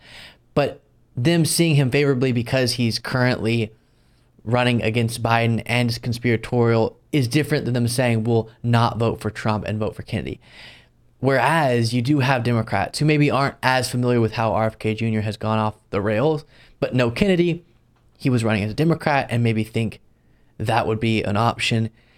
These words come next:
In the general, that would be disastrous. So again, despite the fact that you can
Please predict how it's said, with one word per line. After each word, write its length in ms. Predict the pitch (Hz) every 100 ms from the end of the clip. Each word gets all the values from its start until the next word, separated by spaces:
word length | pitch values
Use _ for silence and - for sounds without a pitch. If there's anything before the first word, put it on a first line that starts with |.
| - -
In 100 | 120
the 80 | 117
general, 300 | 123 117 104
that 160 | 117
would 80 | 101
be 80 | 110
disastrous. 720 | 107 117 113 - - 113 110
So 100 | 143
again, 300 | 123 113 95
despite 340 | 127 180 196
the 80 | 165
fact 300 | - 156 147
that 80 | -
you 100 | 120
can 380 | - 175 165